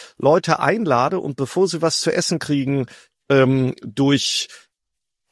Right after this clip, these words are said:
PowerPoint-Schlachten und langweilige Podiumsdiskussionen führe, bis sie verhungert sind, dann ihnen kurz was zu essen gebe und dann eigentlich der, der, der, der Abend endet.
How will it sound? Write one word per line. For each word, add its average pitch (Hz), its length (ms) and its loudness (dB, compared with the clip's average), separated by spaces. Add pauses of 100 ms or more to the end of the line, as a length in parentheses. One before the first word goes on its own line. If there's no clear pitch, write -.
(540)
PowerPoint-Schlachten 143 1500 0
und 135 760 -2
langweilige 135 640 0
Podiumsdiskussionen 131 1200 0
führe, 139 560 2 (960)
bis 156 160 2
sie 147 80 -6
verhungert 143 540 2
sind, 139 500 -6 (360)
dann 151 380 -2
ihnen 165 320 -8
kurz 160 300 -6
was 147 140 -2
zu 170 100 0
essen 175 260 -2
gebe 151 240 0
und 151 220 -2
dann 151 140 2
eigentlich - 260 -6
der, 143 200 0
der, 135 260 0
der, 131 340 0
der 135 220 -2
Abend 156 460 -2
endet. 113 500 -4